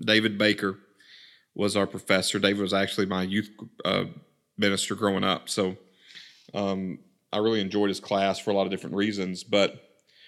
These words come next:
one of the things that we had to do in that class was we had to develop a mission statement for our ministry. And on my paper, I wrote down three words that have stuck with me and have been a part of my ministry ever since.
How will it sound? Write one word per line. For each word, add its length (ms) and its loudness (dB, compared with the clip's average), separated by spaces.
one 120 0
of 40 6
the 60 4
things 220 4
that 80 2
we 80 0
had 140 4
to 80 -4
do 400 4
in 100 2
that 220 -2
class 560 -2
was 100 -6
we 80 -4
had 140 0
to 40 -6
develop 600 0
a 80 0
mission 400 0
statement 460 -2
for 100 0
our 100 2
ministry. 640 -4
And 440 2
on 120 4
my 140 6
paper, 480 4
I 60 8
wrote 240 4
down 380 4
three 160 8
words 520 2
that 160 4
have 100 0
stuck 340 4
with 200 4
me 100 4
and 120 4
have 200 0
been 180 4
a 60 6
part 240 4
of 40 0
my 100 2
ministry 360 0
ever 140 -2
since. 400 -4